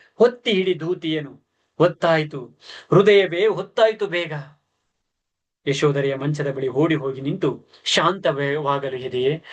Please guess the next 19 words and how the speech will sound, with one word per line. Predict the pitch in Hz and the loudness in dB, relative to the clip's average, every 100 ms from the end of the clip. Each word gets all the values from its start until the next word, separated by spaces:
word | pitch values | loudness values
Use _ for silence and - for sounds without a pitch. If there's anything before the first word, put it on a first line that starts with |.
| - - | -14 -4
ಯಶೋಧರೆ | 120 139 135 135 | 0 2 2 -2
ಬಳಿ | 131 123 | -4 -6
ಹೋದ. | 120 127 123 - - - - | -6 -8 -10 -14 -14 -14 -6
ಶಾಂತವಾಗು, | - - 147 156 147 135 131 127 120 _ _ _ _ _ _ _ | -2 0 0 -2 -2 -2 -2 -4 -12 _ _ _ _ _ _ _
ಒಂದಿಷ್ಟು | 165 208 - 208 175 | 2 2 0 0 2
ದುಡುಕ್ಬೇಡ | 190 165 180 | 0 2 2
ಈಗ, | 180 175 160 | 4 2 0
ನೀನು | 160 147 139 143 170 | -2 -2 -8 -8 -2
ಲೌಕಿಕಕ್ಕೆ | 165 175 170 170 165 170 | 2 2 0 -6 -4 -2
ಮತ್ತೆ | 160 165 - 170 | -2 -2 0 0
ಸಿಲುಕ್ | 151 165 156 | 0 -4 -4
ಬಿಡ್ತೀಯ, | 147 143 135 127 135 143 | -10 -4 -4 -4 -6 2
ದುಡುಕ್ಬೇಡ. | 175 226 151 135 131 147 _ - _ _ _ _ _ _ _ _ _ - - - _ _ _ _ _ _ _ _ _ _ _ _ _ _ _ _ | 2 2 0 -2 -4 -14 _ -20 _ _ _ _ _ _ _ _ _ -14 -14 -14 _ _ _ _ _ _ _ _ _ _ _ _ _ _ _ _
ತಳಮಳಿಸದಿರು | 180 202 175 165 160 165 147 147 | 2 2 2 0 0 -2 -2 -4
ಮನವೇ, | 147 143 139 170 165 - _ _ _ | -6 -8 -6 -8 -8 -16 _ _ _
ತಳಮಳಕ್ಕೆ | 156 190 175 160 156 | -2 0 0 -2 -2
ಒಳಗಾಗ್ಬೇಡ. | 139 139 135 131 131 123 123 _ _ _ _ _ _ | -4 -4 -4 -6 -6 -8 -10 _ _ _ _ _ _
ತೊಟ್ಟಿಲನ್ನು | - 143 147 135 127 | -2 0 0 -4 -6
ನೋಡಿ, | 123 123 | -8 -8